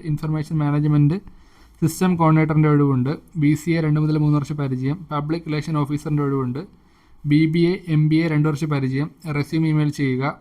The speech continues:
എൺപത്തിയഞ്ച് തൊണ്ണൂറ്റിമൂന്ന് എൺപത് മുപ്പത്തിനാല് നമ്പറിൽ കോൺടാക്ട് ചെയ്യുക. ന്യൂ ആൾം ഹോസ്പിറ്റൽ അറ്റ് ജിമെയിൽ ഡോട്ട് കോം എന്ന മെയിൽ ഐ ഡിയിൽ ബയോഡേറ്റ അയച്ചു കൊടുക്കുക. നിങ്ങളൊരു ജോലിയാണോ തിരയുന്നത്? ഏതെങ്കിലും വിദ്യാഭ്യാസ യോഗ്യത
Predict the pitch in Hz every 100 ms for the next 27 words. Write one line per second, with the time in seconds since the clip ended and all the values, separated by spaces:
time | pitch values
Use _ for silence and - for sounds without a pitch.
0 | _ _ _ _ _ _ _ _ 151 151
1 | 165 165 170 170 170 160 156 156 156 143
2 | 143 151 151 147 151 156 175 151 147 151
3 | 165 160 156 156 143 147 143 147 143 135
4 | 139 139 135 135 131 135 131 143 - _
5 | _ _ _ _ - 156 175 175 165 170
6 | 156 160 160 156 160 156 151 151 151 151
7 | 147 151 151 147 139 143 139 160 143 139
8 | 135 135 127 135 127 127 151 - - _
9 | _ _ _ _ _ _ - _ - -
10 | 165 185 190 180 170 175 175 175 170 151
11 | 143 131 127 143 156 165 175 156 165 165
12 | 160 160 156